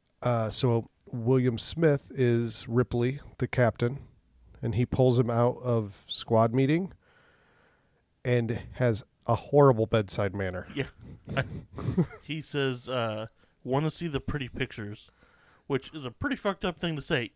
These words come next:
Speaker 2: even if you think he's the murderer.
Speaker 1: This is after he said, "She's split from here to here."
Speaker 2: Yeah. No, not.
Speaker 1: That's pretty rough.
Speaker 2: Yeah. "Hey, uh, your wife's dead. Uh, she got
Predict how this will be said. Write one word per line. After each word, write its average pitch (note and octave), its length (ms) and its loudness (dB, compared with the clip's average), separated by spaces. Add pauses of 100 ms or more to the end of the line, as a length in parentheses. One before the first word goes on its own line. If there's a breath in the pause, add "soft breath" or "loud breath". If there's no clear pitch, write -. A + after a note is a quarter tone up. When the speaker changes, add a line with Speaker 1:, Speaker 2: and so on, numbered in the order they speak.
Speaker 2:
even A3+ 360 -2
if A3 160 -4
you F3+ 120 -4
think F3+ 240 -4
he's F3 200 -2
the D#3+ 100 0
murderer. D3+ 380 0
Speaker 1:
This D3 200 10
is F3 140 6
after D3+ 420 8
he C3 160 4
said, C3 520 4
"She's B2+ 240 2
split C#3+ 340 2
from B2+ 200 4
here B2+ 220 8
to A#2 80 4
here." G#2 460 2 (180)
Speaker 2:
Yeah. C3+ 240 -6 (1600 soft breath)
No, C#3+ 400 -4 (160)
not. C3+ 300 -4
Speaker 1:
That's D3 180 2
pretty B2+ 280 4
rough. G#2+ 380 2 (160)
Speaker 2:
Yeah. A2 220 -10 (420 loud breath)
"Hey, F3 320 2
uh, A#2+ 140 2
your A#2 200 -2
wife's C#3 280 2
dead. G#2+ 420 -4
Uh, G#2 540 -4
she - 240 -10
got C#3+ 260 0